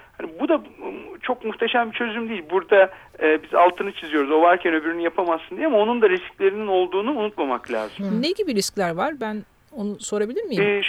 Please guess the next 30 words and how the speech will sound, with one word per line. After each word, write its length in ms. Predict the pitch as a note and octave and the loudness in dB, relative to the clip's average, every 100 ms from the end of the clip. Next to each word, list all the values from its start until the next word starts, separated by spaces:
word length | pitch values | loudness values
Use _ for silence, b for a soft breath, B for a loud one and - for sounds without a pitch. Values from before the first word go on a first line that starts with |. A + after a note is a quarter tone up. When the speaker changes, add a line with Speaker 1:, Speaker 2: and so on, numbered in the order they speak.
| - | 0
Speaker 1:
şöyle 340 | B3+ F4+ G4 A3 | 2 6 6 4
bir 80 | E3+ | -4
risk 320 | D3+ - - | -6 -4 -2
var. 200 | D4 D#4 | 0 -2
Şimdi 200 | E4 E4+ | -2 -4
uyar 440 | - G#3 D#4+ F4+ F4 | -2 -2 2 2 2
kaldırda 640 | E4 E4+ E4 G#3 - - - b b - | 2 2 0 0 -2 -2 -6 b b -6
her 280 | - D#4+ | 0 2
şeye 220 | - D4 A3+ | 2 4 6
rağmen 220 | F3 F3 | 4 2
erişim 340 | G#3+ - D4 | -2 -2 -4
engelleme 540 | A#3 A#3 A#3+ B3 C4+ D#4 | -4 -2 -2 -2 -2 2
kararlarında 880 | A3+ F3+ D3 C#3 C#3 C#3 F3 D4 D4 B - - | 6 6 6 4 0 -2 -2 -2 -4 B -12 2
belki 240 | A3 F#3+ | 2 4
çok 300 | - C4+ - | 0 -2 2
böyle, 220 | F#3+ G3 F#3+ | 6 6 6
e, 560 | - E3+ D#3+ D#3 D3+ D#3 D#3 | 4 6 8 8 8 4 0
toptan 460 | F3+ - C4+ D4 | -2 2 4 4
bir 40 | A#3 | 2
çözüm 340 | - D#3+ D#3 | -2 -2 -2
oluyor 280 | C#3+ C#3 D4 | -2 -2 0
ama, 260 | F4+ A#3+ A#2+ B B _ - | 2 0 -2 B B _ 2
e, 60 | D#3 D3+ D3+ | 4 6 4
engellendiği 680 | - F#3 G#3+ A#3 B3+ C#4 - | 2 4 6 6 4 2 -2
için 140 | D4+ | 0
görüyorsunuz. 760 | A#3+ G#3+ F#3+ - - - - - b b _ - | 2 2 2 0 -4 -16 -20 -20 b b _ 2
Uyar 320 | G#3+ F4 - | 4 4 6
kaldır 340 | C#4 B3+ E4 | 4 4 2
meselesinde, 920 | D#4 A#3 - E3 D3 - C#3+ C#3 C#4+ D#4+ b b _ | -2 -2 0 0 -2 -6 -8 -6 -6 -6 b b _
e, 60 | _ | _